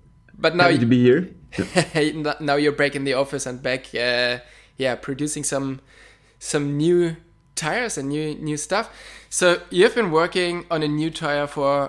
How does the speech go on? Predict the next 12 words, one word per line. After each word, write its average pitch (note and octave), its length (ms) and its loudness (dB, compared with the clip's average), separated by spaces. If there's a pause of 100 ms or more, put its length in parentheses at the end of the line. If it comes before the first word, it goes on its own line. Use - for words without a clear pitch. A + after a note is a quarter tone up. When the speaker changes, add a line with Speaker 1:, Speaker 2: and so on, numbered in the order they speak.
(140)
Speaker 1:
quite C3+ 240 -2
a C3+ 60 -2
while, C3 320 -2
the C#3+ 100 -6
new C#3+ 380 -2
Wicked C#3+ 400 -6
Will. B2 420 -4 (680)
And D3+ 400 2 (100)
how E3+ 220 2
does G#3+ 200 0
it - 100 -8
feel D3+ 1120 -2